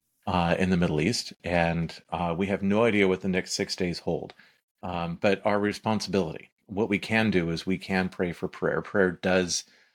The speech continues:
does change things. And so praying for restraint, praying, praying for children, praying, praying for all those who are in, uh, in the way of, of war and strife,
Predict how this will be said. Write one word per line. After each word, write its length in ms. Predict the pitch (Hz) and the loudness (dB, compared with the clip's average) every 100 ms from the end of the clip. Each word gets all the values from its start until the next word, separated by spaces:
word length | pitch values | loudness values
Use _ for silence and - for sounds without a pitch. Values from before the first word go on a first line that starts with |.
| _ _ - | _ _ 0
does 280 | 98 98 - | 2 2 2
change 400 | - 87 85 - | 0 0 -2 -6
things. 380 | 78 - - - | -10 -8 -12 -6
And 240 | 95 98 95 | -2 -2 2
so 320 | 110 101 90 | 4 6 4
praying 360 | - 104 107 | 2 2 2
for 460 | 98 - 101 92 90 | -2 -2 2 2 0
restraint, 560 | 92 90 - 110 160 - _ _ _ _ _ 107 | -4 -6 0 0 0 -4 _ _ _ _ _ -2
praying, 240 | 104 - | -2 -2
praying 320 | - 104 98 | 2 4 4
for 160 | 98 92 | 0 0
children, 480 | - 143 156 180 - _ _ _ _ _ _ _ - - | 4 4 4 0 -4 _ _ _ _ _ _ _ -20 -8
praying, 400 | 117 104 104 - - | 0 0 0 -4 -2
praying 240 | 107 107 | 2 2
for 160 | 110 90 | 2 2
all 220 | 98 107 | 6 6
those 300 | 104 110 113 | 6 4 2
who 160 | - 104 | 2 4
are 340 | 85 98 98 | 6 6 6
in, 420 | 95 101 92 92 87 | 2 2 0 0 -2
uh, 440 | 90 90 87 87 82 | -2 -2 -2 -4 -4
in 100 | 107 | 0
the 80 | 92 | 4
way 200 | 87 92 | 6 6
of, 220 | 87 - - _ _ - | 4 -2 -20 _ _ -10
of 140 | 87 | -6
war 320 | 92 92 110 | 0 2 2
and 160 | 107 95 | 0 -4
strife, 440 | - 90 156 - | 0 0 0 -6